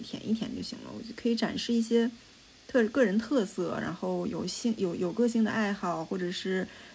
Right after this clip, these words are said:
经历过的一些有趣的小事件什么的，我是建议总的字数控制在几十到一百出头吧，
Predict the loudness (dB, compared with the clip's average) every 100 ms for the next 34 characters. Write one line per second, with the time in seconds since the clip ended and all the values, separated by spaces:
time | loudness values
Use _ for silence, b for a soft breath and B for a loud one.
0 | B 2 8 8 8 4 2 2 2 0
1 | 0 0 0 -2 0 0 0 -2 -6 -8
2 | -10 -12 B B -4 -2 0 2 4 6
3 | 4 2 -4 -4 -6 -2 -2 0 -2 0
4 | 2 2 2 -2 -2 -2 -6 -8 -14 -20
5 | -8 -4 -2 -4 -4 -4 -2 0 0 0
6 | 0 0 -2 -6 -6 -6 -4 -2 -4